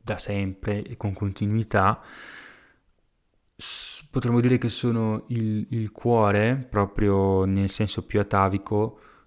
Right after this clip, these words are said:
della vocazione maschile, cioè parte della realizzazione maschile passa da lì.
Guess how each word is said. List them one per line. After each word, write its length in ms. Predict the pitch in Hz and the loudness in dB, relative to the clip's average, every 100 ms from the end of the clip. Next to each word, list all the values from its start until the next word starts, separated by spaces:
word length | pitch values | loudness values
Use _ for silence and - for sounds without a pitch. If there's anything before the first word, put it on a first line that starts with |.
| _ 104 | _ -4
della 680 | 101 110 107 110 107 107 110 | 2 4 4 2 2 0 -2
vocazione 560 | 107 - - - 107 | -4 -4 -6 -2 0
maschile, 680 | 98 87 - 98 90 87 - _ _ _ _ - | 0 -4 -8 -4 -4 -6 -12 _ _ _ _ -10
cioè 520 | - 98 95 95 - - _ _ _ _ _ | 0 2 2 0 -4 -12 _ _ _ _ _
parte 680 | 117 113 120 - - 123 117 | 6 8 6 0 -2 2 2
della 300 | 110 104 101 | 2 2 2
realizzazione 1400 | 101 101 101 104 - - 110 104 104 98 95 95 92 95 | 0 0 0 -4 -6 -6 -2 0 0 -2 -2 -2 -4 -4
maschile 840 | 101 - - - 104 101 107 117 - _ _ _ | -4 -6 -8 -6 -2 0 0 -4 -16 _ _ _
passa 640 | - 101 - - 101 92 90 | 0 0 0 -2 0 2 0
da 160 | 90 | -2
lì. 260 | 87 82 | -4 -6